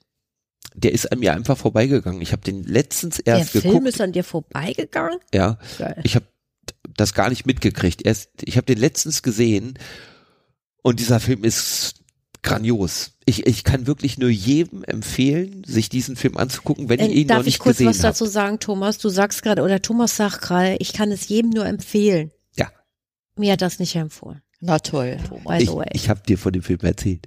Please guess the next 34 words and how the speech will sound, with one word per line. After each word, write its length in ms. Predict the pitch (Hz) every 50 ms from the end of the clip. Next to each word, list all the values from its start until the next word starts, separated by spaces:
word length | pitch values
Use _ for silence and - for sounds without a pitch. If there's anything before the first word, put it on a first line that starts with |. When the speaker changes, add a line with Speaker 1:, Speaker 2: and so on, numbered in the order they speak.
| -
Speaker 2:
Ja, 100 | - 427 -
aber 160 | - - 214
du 80 | 226 247
hast 200 | 262 269 254 -
ihn 100 | 254 226
mir 80 | 220 208
nicht 180 | 202 185 - -
empfohlen. 580 | 170 156 - - 277 285 285 247 208 202 208 -
Speaker 1:
<laughs> 40 |
Speaker 2:
Hallo. 380 | 294 294 277 233 202 196 202 208 - 120 110 - 135 - - - - - 247 - -
Nein, 220 | 196 180 180 -
alles 240 | - - - 123 -
Speaker 1:
So, 60 | - - - 202
Speaker 2:
gut. 100 | 190 -
Speaker 1:
worum 180 | 160 185 196 175
geht's 180 | 190 190 - 139
in 60 | 160
dem 140 | 160 160 -
Film? 300 | - - 107 92 92 90
Um 120 | 87 113
das 160 | 120 120 123 -
ganz 220 | - - 139 -
kurz 300 | - 143 139 135 - -
zu 80 | - -
erklären. 440 | - - - - - 87 80 76 - _ _ _ _ _ _ _ _ _ _ _ _ _ _ _ _ - - - - - - - - _ _ _ _ _ _ -
Da 100 | - 107
gibt's 260 | 110 147 139 - -
einen 100 | 127 110
Mechanismus 680 | 117 - - 95 90 101 135 151 - 190 180 180 -
und 140 | - 113 -
darauf 260 | 113 101 98 104 - -
basiert 400 | 101 92 87 - 120 139 139 -
dieser 300 | - 151 - 160 160 151
Film, 420 | - - 170 156 180 - 226 214